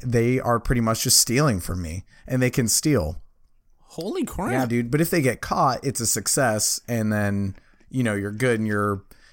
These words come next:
Speaker 1: and you're, uh, it, like, rewards you or whatever for having a dope base. But, um, but yeah,
Speaker 2: That
Speaker 1: it's pretty cool, man.
Speaker 2: I can definitely see where that's a motivation to play the game a little bit more.
Speaker 1: Yeah.
Speaker 2: Or to maybe check up on it a little bit more.
Speaker 1: Yep.
Speaker 2: However,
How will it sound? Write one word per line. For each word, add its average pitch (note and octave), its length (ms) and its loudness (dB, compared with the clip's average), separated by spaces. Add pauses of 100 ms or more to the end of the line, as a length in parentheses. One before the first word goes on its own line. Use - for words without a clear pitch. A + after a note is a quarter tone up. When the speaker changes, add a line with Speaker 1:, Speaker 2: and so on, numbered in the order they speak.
(100)
Speaker 1:
and B2+ 160 2
you're, G#2+ 240 2
uh, F#2 400 0
it, C3+ 120 0
like, G#2+ 260 0
rewards G#2+ 480 2
you G2+ 100 2
or F#2+ 80 0
whatever F#2+ 380 0
for F#2+ 360 -8
having G#2 300 -8
a G2 40 -6
dope G2 320 -4
base. E2+ 400 -4 (320)
But, A#2 240 4
um, G2 400 0
but B2 180 -4
yeah, F3+ 180 2
Speaker 2:
That A2 60 0
Speaker 1:
it's A#2+ 100 -6
pretty D#3+ 220 -4
cool, F3+ 240 0
man. A2+ 320 -2 (1120)
Speaker 2:
I F3 80 0
can F3+ 160 -4
definitely A#3 320 0
see F#3 320 0
where G3+ 140 -4
that's C3 300 -2
a C3 120 -2
motivation B2+ 720 -2
to A#2+ 440 -4
play C#3+ 160 -4
the B2 100 -6
game A#2 220 -6
a - 20 -2
little E3 140 -4
bit F3 160 -6
more. G3 220 -2
Speaker 1:
Yeah. - 260 -8 (400)
Speaker 2:
Or C3 300 -2
to C3 140 -4
maybe C#3 220 -2
check C#3+ 300 -4
up A#2+ 180 -4
on D3 180 -2
it F3+ 120 -6
a D#3+ 60 -6
little E3+ 220 -2
bit E3+ 120 -6
more. F#3 220 -2
Speaker 1:
Yep. C3+ 220 -6
Speaker 2:
However, F3+ 500 -2